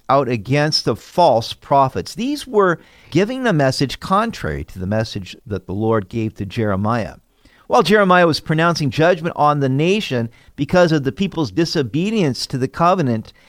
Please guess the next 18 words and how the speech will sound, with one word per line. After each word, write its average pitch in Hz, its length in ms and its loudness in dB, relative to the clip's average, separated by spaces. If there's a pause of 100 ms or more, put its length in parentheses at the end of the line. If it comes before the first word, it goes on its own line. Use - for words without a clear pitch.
(140)
and 131 100 -2
because 196 380 0
of 160 100 -4
their 139 160 2
idolatry, 123 800 2
these 123 300 -4
prophets 170 640 0
were 117 80 -6
prophesying 117 920 -2
peace, 175 520 -2 (380)
saying 107 320 -4
that 98 100 -6
the - 60 -16
king 185 280 -4
of 120 80 0
Babylon 104 440 0
would 170 160 -2
not, 311 360 -2